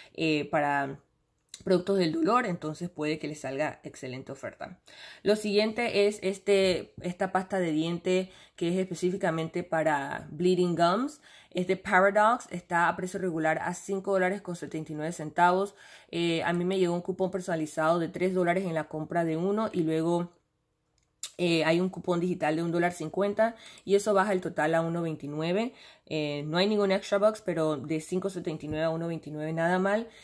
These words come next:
Y recuerden que si tienen algún, este, cupón adicional de productos, ah,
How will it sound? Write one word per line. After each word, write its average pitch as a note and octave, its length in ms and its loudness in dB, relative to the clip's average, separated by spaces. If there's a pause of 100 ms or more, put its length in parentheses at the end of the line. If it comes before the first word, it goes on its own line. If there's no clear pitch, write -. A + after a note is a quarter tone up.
(180)
Y C4 140 0
recuerden F#3+ 400 2
que F#3+ 80 -2
si D#3+ 100 -8
tienen F3 380 -2
algún, E3+ 640 -2
este, E3 300 -6
cupón D#3 360 -4
adicional D#3 640 -2
de D3+ 560 0
productos, D3+ 960 -2 (180)
ah, C3+ 400 0